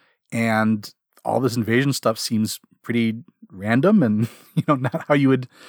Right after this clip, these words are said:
certainly not how you, how you would do it today, right? The issues, I think, mostly stand alone. I mean, I haven't read Invasion myself, to be honest, but, you know, superheroes versus an alien invasion is an easy enough idea to get your head around, right? Like, that's just sort of superhero stuff that happens.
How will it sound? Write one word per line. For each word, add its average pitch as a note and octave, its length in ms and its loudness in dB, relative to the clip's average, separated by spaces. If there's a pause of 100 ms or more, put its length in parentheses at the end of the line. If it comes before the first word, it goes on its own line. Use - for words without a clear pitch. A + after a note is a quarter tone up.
(280)
certainly G3 240 2
not D3 100 4
how C#3+ 100 4
you, C#3 260 -2
how C3 120 0
you A#2+ 120 2
would A2 80 2
do A2 120 0
it A2+ 80 -4
today, G2+ 460 -2
right? G#2 340 -8 (840)
The C3 160 2
issues, F#3 280 4
I D#3+ 80 4
think, C#3+ 220 0
mostly D#3 580 0 (220)
stand D3 320 0
alone. D3+ 320 4
I C#3+ 60 2
mean, G2+ 460 -2 (680)
I C#3 100 0
haven't D3 220 2
read A#2+ 140 2
Invasion G#2 360 -2
myself, G#2 560 -2 (260)
to A2 60 -8
be G2 100 -2
honest, G2+ 520 -4 (160)
but, F2+ 200 -8 (240)
you G#2+ 80 -10
know, F#2+ 80 -12
superheroes A2+ 580 0
versus G#2+ 320 -4
an A2+ 80 -8
alien G#2 460 -6
invasion G#2+ 560 -4
is F#2+ 340 -10 (720)
an C3 120 -4
easy G3 200 4
enough C#3+ 200 2
idea C3 260 2
to B2 60 2
get B2+ 100 -2
your A2 100 -6
head C3 140 2
around, F#2+ 360 -4
right? G#2 260 -8
Like, G2+ 160 -18
that's G2+ 220 -12
just - 140 -10
sort G2+ 120 -12
of - 120 -20
superhero A2+ 460 -2
stuff - 160 -4
that G2+ 120 -4
happens. F#2+ 560 -6